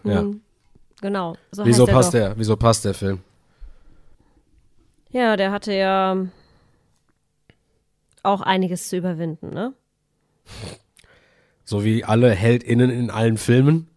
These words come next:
Speaker 2: Das ist aber eine wahre Geschichte, du Wichser. Bist ja wirklich eine Person gewesen, die da wirklich durch ist. Kannst du dir auch mal was, äh, kannst du dir mal eine Scheibe abschneiden?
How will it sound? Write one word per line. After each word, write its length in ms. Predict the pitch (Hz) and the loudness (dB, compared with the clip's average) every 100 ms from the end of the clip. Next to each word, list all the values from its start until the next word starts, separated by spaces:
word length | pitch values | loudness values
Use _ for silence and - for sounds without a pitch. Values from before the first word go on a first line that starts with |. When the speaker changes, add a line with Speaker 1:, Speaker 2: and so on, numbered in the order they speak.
| _ _ _ _ _ _ _ _ _ _ _ _ _ _ _ - | _ _ _ _ _ _ _ _ _ _ _ _ _ _ _ -20
Speaker 2:
Das 60 | - | -6
ist 60 | |
aber 100 | 320 | -2
eine 160 | 294 247 | 0 2
wahre 240 | 254 247 | 2 0
Geschichte, 440 | 220 - 294 - 202 | -4 -6 -6 -4 -4
du 160 | 185 | -4
Wichser. 440 | 190 - 214 247 330 _ _ _ - - - - | -6 -6 -4 -4 -6 _ _ _ -20 -20 -20 -20
Bist 120 | - - | -8 -2
ja 140 | 226 | 2
wirklich 160 | 240 226 | 2 2
eine 140 | 233 | -2
Person 340 | 240 233 233 240 | 0 0 2 2
gewesen, 320 | 220 226 214 | 2 2 2
die 100 | 220 | 2
da 140 | 214 | 0
wirklich 240 | 247 - - | 0 -6 -8
durch 240 | 180 180 | -6 -6
ist. 320 | - 165 - _ _ _ _ _ _ _ _ _ _ _ _ _ - | -6 -8 -10 _ _ _ _ _ _ _ _ _ _ _ _ _ -8
Kannst 240 | 254 - | -6 2
du 40 | 254 | 6
dir 100 | 240 | 6
auch 20 | |
mal 140 | 240 | 6
was, 240 | 233 240 - | 2 0 0
äh, 460 | 214 220 214 214 | 2 4 4 2
kannst 240 | 214 254 - | -2 -6 -2
du 60 | |
dir 40 | 233 | 0
mal 60 | |
eine 120 | 226 220 | 2 0
Scheibe 360 | - 226 208 | 0 0 0
abschneiden? 760 | - - 196 180 175 175 180 | -2 -2 -2 0 0 -2 -4